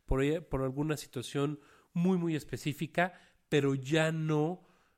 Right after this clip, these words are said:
eh, de la, al mismo nivel. Y, y, y, eh, y bueno, ¿qué fue lo que pasó en su momento? El teléfono vino a desplazar al telégrafo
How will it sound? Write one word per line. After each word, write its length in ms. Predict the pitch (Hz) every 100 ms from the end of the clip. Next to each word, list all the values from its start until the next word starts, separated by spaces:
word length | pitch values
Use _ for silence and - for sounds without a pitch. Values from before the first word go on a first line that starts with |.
| -
eh, 400 | 127 117 117 147
de 240 | 143 127 127
la, 100 | 127
al 280 | 165 131
mismo 360 | 143 156 135 147
nivel. 380 | 123 107 98 90 - - _ -
Y, 320 | 143 120 -
y, 320 | 139 127 135 -
y, 460 | 123 120 120 120 120
eh, 840 | 117 117 117 117 117 113 113 117 _ _ _ _ _ _ _ _ _ _ - - _
y 100 | 143
bueno, 220 | 151 175
¿qué 80 | -
fue 120 | 127
lo 80 | 147
que 80 | 156
pasó 260 | - 120 156
en 40 |
su 120 | 143
momento? 420 | 156 147 185 - 110
El 140 | 104
teléfono 460 | - 113 123 180 190
vino 200 | 123 117
a 40 |
desplazar 360 | 117 117 - 123
al 120 | 127
telégrafo 580 | 110 107 107 110 170